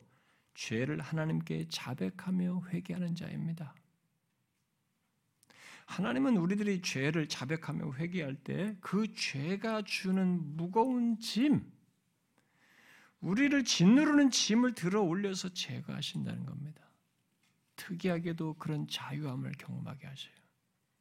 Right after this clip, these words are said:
그가 용서하신, 구속하신 것에 근거한, 하나님과의 관계에 근거한 바-,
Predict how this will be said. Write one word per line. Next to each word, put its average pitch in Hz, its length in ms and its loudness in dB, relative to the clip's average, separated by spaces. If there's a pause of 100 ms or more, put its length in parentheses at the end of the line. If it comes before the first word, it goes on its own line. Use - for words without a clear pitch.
(120)
그가 135 520 -4 (440)
용서하신, 139 680 -2
구속하신 156 680 -4
것에 143 240 -6
근거한, 123 840 -4 (420)
하나님과의 160 640 0
관계에 147 720 0
근거한 123 640 0 (420)
바-, 123 200 2